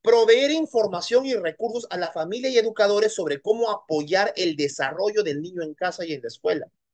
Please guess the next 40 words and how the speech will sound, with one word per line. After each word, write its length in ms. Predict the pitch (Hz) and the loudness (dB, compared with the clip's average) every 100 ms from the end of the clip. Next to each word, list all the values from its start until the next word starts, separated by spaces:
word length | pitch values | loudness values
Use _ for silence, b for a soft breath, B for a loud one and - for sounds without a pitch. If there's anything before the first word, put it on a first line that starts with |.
| _ _ _ _ _ _ | _ _ _ _ _ _
El 160 | - 240 | 0 2
profesor 400 | 269 277 277 320 | 2 2 4 4
no 100 | 311 | 6
lo 100 | 302 | 8
va 100 | 302 | 8
a 20 | 285 | 8
hacer 180 | 294 | 6
solo, 300 | 285 349 311 | 4 4 4
pero 80 | 302 | 4
el 60 | 277 | 0
profesor 320 | 277 269 302 | -2 -2 0
no 80 | 294 | 2
es 80 | 294 | 2
indivi-, 340 | 269 277 247 | 0 -4 0
no 100 | 269 | 2
es, 160 | 285 - | 2 2
no 100 | 269 | 2
es 100 | 269 | 4
adivino, 560 | 240 262 349 294 180 | 2 0 0 -2 -2
tiene 200 | 269 311 294 | -2 -2 0
como 280 | 247 214 _ | -4 -4 _
cincuenta 680 | - 262 262 349 349 302 | -6 -6 -2 -2 0 2
alumnos. 680 | 302 392 330 285 160 - - _ _ _ _ - | 2 0 -4 -6 -8 -8 -20 _ _ _ _ -14
Tú 180 | 226 - _ _ _ 240 | -14 -14 _ _ _ -4
dale, 840 | 214 190 180 160 143 123 120 98 - _ _ | 0 0 -2 -4 -6 -8 -12 -12 -18 _ _
intégralo. 920 | 190 226 214 269 277 233 160 127 - - _ _ _ _ _ | -8 -8 -4 2 4 4 2 0 -8 -16 _ _ _ _ _
Cuando 340 | 247 269 285 | 2 6 6
un, 240 | 370 349 - | 6 2 -2
en 160 | 247 311 | 0 2
un 120 | 349 | 4
colegio 640 | 294 285 277 - - 123 156 | 4 6 4 2 -2 -2 -2
le 180 | 196 - _ _ _ _ - 240 | -4 -6 _ _ _ _ 0 4
al 160 | 202 175 | 4 0
psicólogo, 640 | 208 - 277 - 285 269 | -6 0 0 4 4 4
usualmente 680 | 240 240 285 262 262 269 - | 2 -2 2 2 2 -4 -6
es 60 | |
porque 260 | - 165 160 | -14 -10 -6
no 100 | 196 | -6
hace 200 | 185 135 | -6 -10
nada. 280 | 110 98 | -16 -16